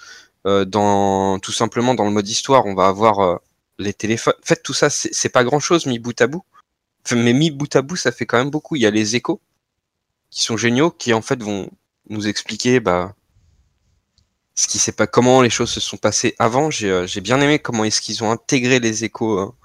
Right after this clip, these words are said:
au jeu. J'ai beaucoup aimé, euh, euh,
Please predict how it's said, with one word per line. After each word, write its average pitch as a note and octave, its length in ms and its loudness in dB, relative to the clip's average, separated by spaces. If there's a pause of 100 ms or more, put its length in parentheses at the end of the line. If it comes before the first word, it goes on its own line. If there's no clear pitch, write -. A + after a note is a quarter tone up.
(680)
au A2+ 100 -2
jeu. C#3+ 340 4
J'ai A#2 160 -2
beaucoup A2 300 -4
aimé, A#2 340 2
euh, G2 480 0 (1300)
euh, G#1+ 560 -12